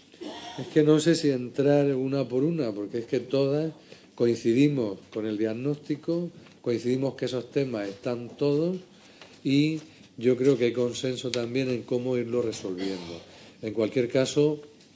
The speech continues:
durante la tramitación del proyecto de ley, eh,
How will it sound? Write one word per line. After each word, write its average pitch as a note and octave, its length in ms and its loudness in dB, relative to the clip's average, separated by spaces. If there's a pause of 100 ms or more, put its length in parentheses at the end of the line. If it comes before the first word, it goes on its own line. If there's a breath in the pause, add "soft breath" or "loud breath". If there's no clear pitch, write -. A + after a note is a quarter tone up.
(400 loud breath)
durante A2 480 0
la G2+ 120 -4
tramitación G2+ 680 -4
del G#2 140 -4
proyecto G2+ 480 -4
de A#2+ 100 0
ley, C3+ 380 0 (920 loud breath)
eh, G2 560 -2